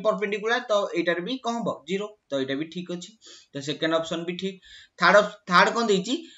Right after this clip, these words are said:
the magnitude of the magn-, ଏ, the magnitude of the magnetic force is କେତେ, ଠିକ ଅଛି। ତ ସେ, ଏଟାରେ କଣ ଫର୍ମୁଲା ପକେଇଦବା, ଏଫ ହଉଛି କଣ, କ୍ୟୁ ଭି ଭେକ୍ଟର କ୍ରସ ଭି ଭେକ୍ଟର ଆମକୁ ଦେଇଥିଲା, ଠିକ ଅଛି। ତ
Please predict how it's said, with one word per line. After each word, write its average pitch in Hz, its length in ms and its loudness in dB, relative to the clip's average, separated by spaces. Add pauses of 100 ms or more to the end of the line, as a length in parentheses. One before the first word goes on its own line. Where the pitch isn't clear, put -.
(260)
the 196 140 8
magnitude 196 600 2
of 214 160 0
the 233 80 -2
magn-, 190 320 0
ଏ, 165 440 4
the 185 100 2
magnitude 185 500 0
of 214 120 0
the 226 80 -4
magnetic 185 560 -2
force 175 320 -6
is - 120 -16
କେତେ, - 280 -8 (360)
ଠିକ 220 200 -6
ଅଛି। - 120 -8 (380)
ତ 180 140 0
ସେ, - 120 -6
ଏଟାରେ 175 280 2
କଣ 214 200 4
ଫର୍ମୁଲା 185 300 4
ପକେଇଦବା, 190 400 4 (100)
ଏଫ 190 220 2
ହଉଛି 202 300 -4
କଣ, 208 260 2 (240)
କ୍ୟୁ 185 200 -2 (1400)
ଭି 123 360 -6
ଭେକ୍ଟର 208 500 2 (340)
କ୍ରସ 185 240 2
ଭି 190 140 -4
ଭେକ୍ଟର 190 340 -2
ଆମକୁ 190 200 -4
ଦେଇଥିଲା, 196 340 -2 (1080)
ଠିକ 190 220 -4
ଅଛି। 196 160 -8 (380)
ତ 190 140 4